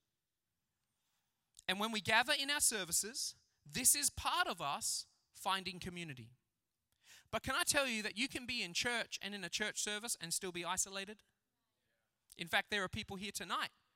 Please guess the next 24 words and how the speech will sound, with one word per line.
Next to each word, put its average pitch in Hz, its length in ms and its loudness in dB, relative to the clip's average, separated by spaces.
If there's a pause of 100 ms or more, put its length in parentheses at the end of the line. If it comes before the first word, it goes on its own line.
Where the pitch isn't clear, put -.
(340)
who 208 120 -4
are 196 80 2
in 240 160 -4
church, 269 540 2
but 185 160 -6
I 233 120 4
know 240 380 0
you're 190 160 -4
isolated. 151 540 -6 (1500)
You 175 80 -10
come 226 240 -4
to 254 140 -8
a 254 40 -2
service, 226 600 0 (260)
you 160 100 -10
might 180 200 0
come 185 200 -4
late, 214 260 -2 (920)
you 143 120 -6
leave 160 200 -4
a 160 40 -8
little 160 180 -6
bit 160 120 -6
early, 196 320 -6